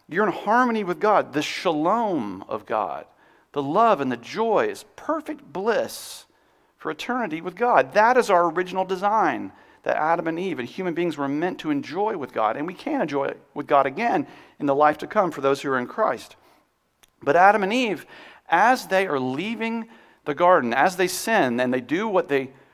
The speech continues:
know they ought not to do, but they do it anyway, and so sin and holiness can't coexist in that space any longer,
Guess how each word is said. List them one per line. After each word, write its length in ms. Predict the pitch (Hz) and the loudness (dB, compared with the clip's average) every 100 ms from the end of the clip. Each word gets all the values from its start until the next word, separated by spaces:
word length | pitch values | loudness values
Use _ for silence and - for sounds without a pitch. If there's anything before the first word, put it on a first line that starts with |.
| - | -8
know 220 | 127 160 | -2 0
they 120 | 156 | 2
ought 280 | - 143 - | 2 0 2
not 240 | 151 202 | 2 0
to 100 | - | 0
do, 260 | 104 95 101 | -10 -8 -8
but 140 | 131 | -8
they 80 | 120 | -10
do 160 | 113 156 | -6 -4
it 80 | 160 | -2
anyway, 480 | 185 107 101 117 143 _ _ _ _ _ _ | -4 -4 -4 -6 -8 _ _ _ _ _ _
and 140 | - 127 | -8 -4
so 180 | - | -4
sin 380 | 147 - - 202 | -4 -4 0 0
and 120 | 185 | 2
holiness 500 | 160 196 226 139 127 | 2 4 4 2 0
can't 300 | - 196 196 | -4 -6 -6
coexist 600 | - 175 165 127 190 202 | 0 0 0 -2 -6 -4
in 80 | 135 | -4
that 160 | 120 104 | -4 -4
space 400 | - 135 127 - | -4 -4 -4 -4
any 140 | 156 | -4
longer, 600 | 135 185 226 123 101 131 | 0 0 0 -2 -6 -8